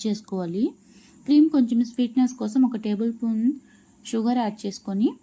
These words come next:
మళ్ళీ బీట్ చేసుకుంటున్నానండి. ఇది ఒక ఫైవ్ మినిట్స్ పట్టిద్ది. ఇలా క్రీమీ స్ట్రక్చర్ వచ్చిన తర్వాత బీటర్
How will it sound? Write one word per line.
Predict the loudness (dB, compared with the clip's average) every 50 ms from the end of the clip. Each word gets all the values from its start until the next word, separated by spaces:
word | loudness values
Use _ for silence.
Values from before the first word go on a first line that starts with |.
| _ _ _ _ _ -4 -2
మళ్ళీ | 0 2 2 2 2 2
బీట్ | 0 -2 -4 -4 -8
చేసుకుంటున్నానండి. | -8 -8 -6 -6 -6 -6 -6 -6 -6 -4 -4 -4 -2 -2 0 0 -2 -2 -6 _ _ -20 _ _ _ _ -8 -6
ఇది | -4 -2 -2 -2 -2 -4
ఒక | -6 -6 -8 -10 -8 -6
ఫైవ్ | -6 -6 -4 -2 -2
మినిట్స్ | 0 0 -2 -4 -8 -8 -8
పట్టిద్ది. | -8 -8 -10 -16 -14 -10 -6 -4 -4 -4 -4 -8 _ _ _ _ _ _ -4
ఇలా | -4 -2 -2 -4 -4 -6
క్రీమీ | -6 -4 -4 -2 0 0 0 0 -2
స్ట్రక్చర్ | -8 -12 -12 -10 -8 -8 -6 -8
వచ్చిన | -8 -6 -2 0 0 0 0
తర్వాత | -2 -6 -6 -8 -10 -6 -4 -4 -4 -4 -6 _ _ _ _ _ _ _ _ _ _ -18 -12 -8 -6 -4
బీటర్ | -4 -4 -4 -6 -4 -2